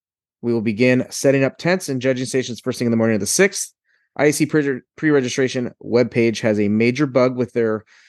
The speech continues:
um, which their team is diligently attempting to fix, according to Nathan.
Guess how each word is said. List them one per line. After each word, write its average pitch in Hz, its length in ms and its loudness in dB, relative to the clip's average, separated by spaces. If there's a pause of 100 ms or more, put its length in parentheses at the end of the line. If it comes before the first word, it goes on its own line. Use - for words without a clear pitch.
(260)
um, 117 580 2
which 131 200 -2
their 123 120 0
team 131 200 2
is 104 200 0
diligently 117 880 -4
attempting 104 460 -2
to 98 60 -2
fix, - 360 0
according 147 320 2
to 143 40 0
Nathan. 165 380 0